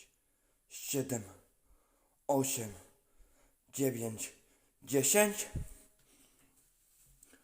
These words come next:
Pamiętamy też o, generalnie o nawodnieniu,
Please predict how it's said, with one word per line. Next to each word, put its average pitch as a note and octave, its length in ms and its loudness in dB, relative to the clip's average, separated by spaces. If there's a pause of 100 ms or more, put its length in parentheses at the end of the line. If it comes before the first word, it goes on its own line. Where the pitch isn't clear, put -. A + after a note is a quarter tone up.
(420)
Pamiętamy F3+ 460 8
też D#3+ 160 10
o, D3 200 10
generalnie C#3+ 540 10
o C3+ 60 10
nawodnieniu, C3+ 720 8